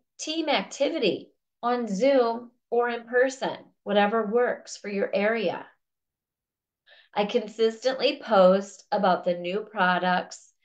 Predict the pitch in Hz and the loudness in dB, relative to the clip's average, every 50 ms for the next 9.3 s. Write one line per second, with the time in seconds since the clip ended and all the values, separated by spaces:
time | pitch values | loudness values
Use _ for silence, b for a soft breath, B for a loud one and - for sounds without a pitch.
0 | _ _ _ - 190 190 185 185 - - 190 175 175 180 180 175 - - 180 185 | _ _ _ -4 -2 -2 -2 -2 -4 -2 -2 0 2 2 2 2 2 0 -4 -8
1 | - - 180 165 170 - - - 202 196 202 208 202 - 247 240 240 - - - | -4 -2 -2 -2 -2 -4 -12 -8 -4 -4 -4 -4 -4 -4 -4 -4 -4 -6 -10 -16
2 | - - 190 175 175 175 170 170 165 185 233 240 - - - 214 185 170 170 175 | -12 -8 -6 -6 -4 -4 0 2 4 4 4 2 -2 -8 -10 -6 -4 -4 -2 -2
3 | 202 254 302 330 - _ _ _ _ - 180 175 170 175 170 175 175 165 165 170 | -4 -6 -8 -10 -14 _ _ _ _ -10 -6 -4 -4 -4 -2 -2 -2 0 0 -2
4 | 165 165 165 170 185 190 175 175 170 170 - - 165 156 160 - - - 175 170 | 0 4 4 4 4 2 0 -2 -4 -8 -6 -6 -6 -6 -6 -8 -10 -10 -10 -8
5 | - 175 165 170 170 165 165 160 156 160 160 - - 180 170 170 180 180 196 202 | -4 -4 -2 0 -2 -2 -2 -4 -4 -4 -6 -8 -10 -10 -8 -8 -6 -4 -6 -6
6 | 202 202 - 165 147 156 190 220 - _ _ _ _ _ _ _ _ _ _ _ | -6 -8 -10 -10 -10 -8 -10 -12 -14 _ _ _ _ _ _ _ _ _ _ _
7 | b b b b b b b _ _ _ - 185 180 170 175 175 175 170 143 - | b b b b b b b _ _ _ 2 2 4 4 4 2 2 0 -6 -10
8 | - _ _ _ _ _ _ _ _ _ _ _ _ _ _ _ _ _ 208 202 | -12 _ _ _ _ _ _ _ _ _ _ _ _ _ _ _ _ _ 4 4
9 | 196 202 - 208 175 110 | 4 4 2 2 2 2